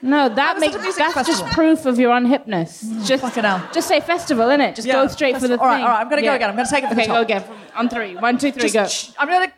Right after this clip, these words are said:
Speaker 2: put my hand, like, here, so I'm, like, more hip. Okay. It's gonna take up, 'cause I think people who take up two chairs, cooler. I'm a feminist, <laughs> but once I was playing hypotheticals at three A M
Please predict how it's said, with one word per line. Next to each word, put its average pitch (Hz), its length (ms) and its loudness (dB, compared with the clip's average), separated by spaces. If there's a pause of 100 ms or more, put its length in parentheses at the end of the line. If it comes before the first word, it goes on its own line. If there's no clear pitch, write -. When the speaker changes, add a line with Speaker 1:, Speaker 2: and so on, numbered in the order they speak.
(120)
Speaker 2:
put - 100 0
my 320 140 2
hand, 302 320 0
like, - 140 0
here, 247 260 4
so 240 120 2
I'm, 214 120 2
like, 220 180 -2
more 220 160 -10
hip. - 340 -10
Okay. 180 300 -6 (320)
It's - 140 -10
gonna 226 140 0
take 277 260 0
up, - 120 -2 (280)
'cause 285 100 -4
I 349 140 2
think 349 160 -6
people 330 200 0
who 330 60 0
take 311 180 0
up - 140 -4
two 277 160 -4
chairs, 202 540 -2
cooler. 185 400 -2 (260)
I'm 226 220 2
a 233 60 2
feminist, 269 760 -2 (600)
<laughs> - 600 -20
but 233 160 -4
once 330 260 0
I 320 60 2
was 269 160 0
playing 233 500 0 (600)
hypotheticals 233 840 -2
at - 100 -8
three 220 240 0
A 185 120 2
M 175 280 -6